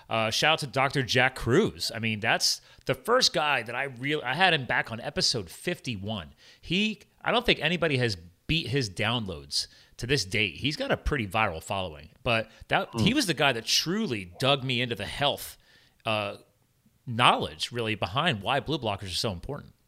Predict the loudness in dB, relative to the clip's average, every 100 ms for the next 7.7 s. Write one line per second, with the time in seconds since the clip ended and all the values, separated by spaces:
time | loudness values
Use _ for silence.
0 | _ _ _ _ -20 -18 -16 -16 -18 -4
1 | 6 10 10 8 6 6 6 6 2 -2
2 | -12 -16 -14 -12 -8 -6 -6 0 8 8
3 | 8 6 6 4 -4 -4 6 10 10 8
4 | 6 6 6 0 2 4 6 4 4 4
5 | 6 8 10 8 6 2 6 6 4 -4
6 | -14 -16 -18 -4 4 6 8 10 10 8
7 | 4 0 2 4 4 2 -2